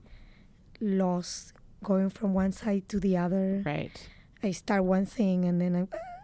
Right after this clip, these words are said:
Speaker 1: you know,
Speaker 2: Right.
Speaker 1: running around.
Speaker 2: Yeah, that is one thing about having a big kitchen.
Speaker 1: It's
Speaker 2: You can
Speaker 1: it's a huge kitchen.
Speaker 2: Right. And it's a lot of ground to cover every day.
Speaker 1: Yeah.
Speaker 2: I bet you get a lot of steps. Do you wear a pedometer?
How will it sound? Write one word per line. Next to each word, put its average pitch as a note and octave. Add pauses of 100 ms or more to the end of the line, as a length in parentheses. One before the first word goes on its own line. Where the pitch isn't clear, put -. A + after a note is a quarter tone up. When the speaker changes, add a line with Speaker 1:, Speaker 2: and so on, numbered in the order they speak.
(120)
Speaker 1:
you A3+
know, F3+ (200)
Speaker 2:
Right. F#3+
Speaker 1:
running G#3
around. F#3
Speaker 2:
Yeah, F3
that D3+
is C#3
one C#3+
thing C#3
about C3
having D3
a C#3
big B2
kitchen. C3+ (100)
Speaker 1:
It's -
Speaker 2:
You E3+
can C#3+
Speaker 1:
it's C4+
a D#4
huge F#3+
kitchen. F#3+
Speaker 2:
Right. D3 (580)
And E3
it's D#3+
a D3+
lot B2+
of B2+
ground B2
to -
cover D#3
every G3+
day. E3+
Speaker 1:
Yeah. - (260)
Speaker 2:
I -
bet G#3+
you G3+
get B3
a A3+
lot F#3+
of F3
steps. -
Do -
you F3+
wear F3+
a F3+
pedometer? F#3+